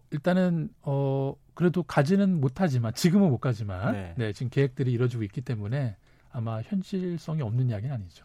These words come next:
Speaker 2: 네. <laughs> 참 계속 우주는 질문을 던지게 만드는 거
Speaker 1: 네,
Speaker 2: 아닌가.
Speaker 1: 뭐 그 말씀이 맞는 것 같습니다.
Speaker 2: 예, 맞습니다.
Speaker 1: 네.
Speaker 2: 어, 오늘 우주와 세균에 대해서 얘기를 나눠봤는데요.
Speaker 1: 네.
Speaker 2: 어, 이런 날은 어떻게 곡을 선곡해 오셨을지가 궁금하거든요.
Speaker 1: 네,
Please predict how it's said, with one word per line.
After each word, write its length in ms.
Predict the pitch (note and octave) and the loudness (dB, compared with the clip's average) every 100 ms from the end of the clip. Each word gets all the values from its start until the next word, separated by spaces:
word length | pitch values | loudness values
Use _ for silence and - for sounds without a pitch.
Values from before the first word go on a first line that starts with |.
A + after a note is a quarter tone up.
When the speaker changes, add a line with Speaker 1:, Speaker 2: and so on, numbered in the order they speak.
| - | -4
Speaker 2:
네. 140 | C3 | 0
<laughs> 1700 | D3 - - F3 F#3 - C3+ - C#3+ D#4 - - A2 C4+ C4+ B3 - - | 0 -2 0 6 6 6 4 4 4 4 2 -4 -8 -6 -8 -10 -12 -14
참 180 | - B2+ | -10 -4
계속 300 | D3+ F#3 F#3 | 0 2 2
우주는 320 | D3 F3+ G3+ | 2 4 4
질문을 460 | E3+ D#3+ F#3+ A3 G3+ | 2 4 4 6 4
던지게 380 | D#3+ C3 C#3 C3 | 2 0 -2 -2
만드는 640 | G2+ G2 G2+ G2+ F#2+ F#2 | -2 -6 -6 -6 -6 -2
거 100 | B2+ | 4
Speaker 1:
네, 220 | C#3 C3+ | 6 6
Speaker 2:
아닌가. 220 | B2+ A#2 | 2 0
Speaker 1:
뭐 140 | A#2 A2+ | -4 -2
그 100 | - | 2
말씀이 340 | C#3 C3 D3 | 4 4 2
맞는 220 | C3 G2+ A2+ | 0 0 -2
것 80 | |
같습니다. 240 | F#2+ - F#2+ | -4 -6 -6
Speaker 2:
예, 40 | |
맞습니다. 420 | F2+ G#2+ G#2 F#2+ F2+ | -4 -4 -6 -6 -8
Speaker 1:
네. 40 | F2+ - - - - - - | -20 -20 -20 -20 -20 -20 -10
Speaker 2:
어, 60 | A#2+ | -4
오늘 160 | B2+ | 0
우주와 380 | D3+ C#3 F3 G3 | 2 2 4 4
세균에 460 | E3+ A#3 A3 A#3+ A3 | 4 0 0 0 0
대해서 280 | E3 C3 C3 | 0 0 -2
얘기를 240 | G#2 A2+ | -4 -6
나눠봤는데요. 840 | G2 G2+ F#2 F2+ E2 - G#2+ D#3 G#2 | -6 -6 -10 -12 -14 -12 -10 -8 -4
Speaker 1:
네. 160 | A#2+ G2+ - _ | -4 -4 -12 _
Speaker 2:
어, 60 | F3 | -14
이런 240 | D3 C#3 E3+ | -10 -6 -4
날은 180 | E3+ | -4
어떻게 360 | A#2 G2 - F#3 | -4 -8 -8 -8
곡을 260 | - B2+ B2+ | -4 -4 -2
선곡해 580 | E3+ F3 E3+ D#3 - | -2 -2 -2 -4 -4
오셨을지가 640 | C3+ A2+ A#2 A#2+ - G#2+ G2+ | -4 -4 -8 -10 -10 -10 -8
궁금하거든요. 920 | - A#2+ B2+ A2+ F#2 E2+ E2+ A#2 A#2 | -6 -4 -4 -4 -8 -12 -10 -8 -2
Speaker 1:
네, 320 | D3 D3+ C#3+ | 4 6 6